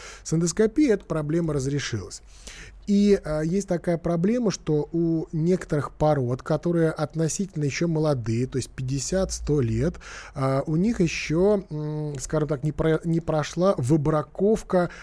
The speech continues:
а, нежелательных признаков. И, а, мы все знаем, а, небольшие породы собак, такие маленькие, скажем, да, вот у них часто бывают проблемы с трахеей, а, когда она схлопывается, сдавливается,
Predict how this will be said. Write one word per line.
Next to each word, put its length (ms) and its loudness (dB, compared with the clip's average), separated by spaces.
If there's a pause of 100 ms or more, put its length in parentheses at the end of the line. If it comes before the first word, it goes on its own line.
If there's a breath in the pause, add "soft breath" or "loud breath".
(140 loud breath)
а, 160 -4
нежелательных 720 2
признаков. 760 -2
И, 260 2 (280 loud breath)
а, 140 -4
мы 120 2
все 220 0
знаем, 360 -2
а, 280 0
небольшие 520 2
породы 400 -2
собак, 500 2
такие 340 -4
маленькие, 580 -4
скажем, 420 -8
да, 240 0
вот 200 -2
у 60 2
них 220 -2
часто 440 0
бывают 420 0
проблемы 460 -2
с 80 -10
трахеей, 720 0 (340 loud breath)
а, 600 -2
когда 440 0
она 400 0 (360)
схлопывается, 840 0
сдавливается, 880 2